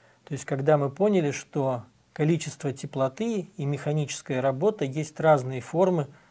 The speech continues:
одной и той же более универсальной величины, которую мы теперь называем энергия. Да, и мы поняли, что баланс работ и количество теплоты – он фактически является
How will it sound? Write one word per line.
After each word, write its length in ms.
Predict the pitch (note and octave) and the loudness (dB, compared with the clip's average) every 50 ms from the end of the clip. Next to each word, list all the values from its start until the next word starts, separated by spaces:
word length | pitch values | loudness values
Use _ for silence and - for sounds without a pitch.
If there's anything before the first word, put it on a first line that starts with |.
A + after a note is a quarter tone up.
| _ _ - | _ _ -4
одной 380 | C#3+ C#3 C#3 D3+ D#3 D3+ D3 | -2 0 2 4 4 4 2
и 40 | C#3+ | 0
той 280 | C#3+ - E3 D#3 C#3+ B2+ | 0 0 2 2 2 0
же 120 | B2+ C3 | -2 -4
более 300 | B2+ B2+ D3 C#3+ C#3 C3+ | -2 0 0 0 0 0
универсальной 640 | B2+ C3 C3 C3 B2+ B2 - - C#3+ B2+ B2+ B2+ B2+ | -2 -4 -4 -6 -6 -6 -4 -4 -4 -2 -4 -4 -6
величины, 420 | B2 B2+ B2+ B2+ - - G3 A#3+ - | -6 -6 -6 -6 -6 -6 -6 -6 -4
которую 360 | - D3+ D3+ - E3 D#3 C#3 | -4 -4 -4 -2 -4 -4 -4
мы 60 | B2+ | -6
теперь 260 | - - - D3 C3+ C3+ | -8 -4 -4 -2 -2 -2
называем 540 | C3+ B2+ B2 C3+ B2+ C#3+ C#3 C3 B2 A#2 - _ | -4 -6 -6 -2 0 0 0 0 -2 -6 -10 _
энергия. 600 | E3 D3 C#3+ C#3+ C#3 C3 A#2+ A#2 A2 A2+ - - - _ _ _ - - - - - - _ _ _ _ _ - | -6 -4 -2 0 0 -2 -2 -4 -6 -10 -10 -10 -12 _ _ _ -20 -20 -20 -20 -20 -20 _ _ _ _ _ 0
Да, 160 | D#3 E3+ - | 2 2 2
и 140 | D3 C#3 C#3 | 0 -2 -2
мы 140 | C#3+ D3 | -2 -4
поняли, 360 | C#3+ - G3 G3 F3+ D#3 C#3+ C#3 | 0 2 4 4 4 2 0 -2
что 240 | - - - C#3 | -6 -4 -4 -4
баланс 540 | C3+ C3 D3 D3+ D#3+ E3+ D#3+ D3+ C3+ - - | 2 6 8 8 10 8 8 6 4 0 -2
работ 600 | C#3+ C3+ C3+ C3 C3 D3+ F#3+ G3+ F3+ - - - - - - | -2 0 0 0 2 4 4 4 4 2 -2 -10 -20 -20 -14
и 160 | G#3+ F#3 C#3 | -10 -10 -8
количество 580 | B2+ - - C#3+ C#3 D3+ C#3+ - - - - - | -4 -2 0 0 0 0 -2 -4 -8 -12 -10 -10
теплоты – 640 | - B2 B2+ - C#3 C#3 C#3 C#3 A3 G#3+ F#3 G3 - - - _ _ _ - | -10 -10 -4 -2 -2 -2 -2 -2 -4 -4 -4 -4 -10 -18 -20 _ _ _ 0
он 280 | G#3 G#3+ F3+ D#3+ D#3 - - | 0 2 0 0 -4 -6 -4
фактически 640 | - C#3+ - - - A#3 A3 - F3+ D#3 - - - | -4 -4 -4 -4 -4 -4 -2 -2 -2 -4 -4 -6 -6
является 840 | C3+ B2 C#3 C#3+ C3 C3+ D3 F3 F3+ F3 E3 D3+ - - - C3 | -6 -4 -2 -2 0 4 6 6 6 6 6 2 0 -4 -8 -8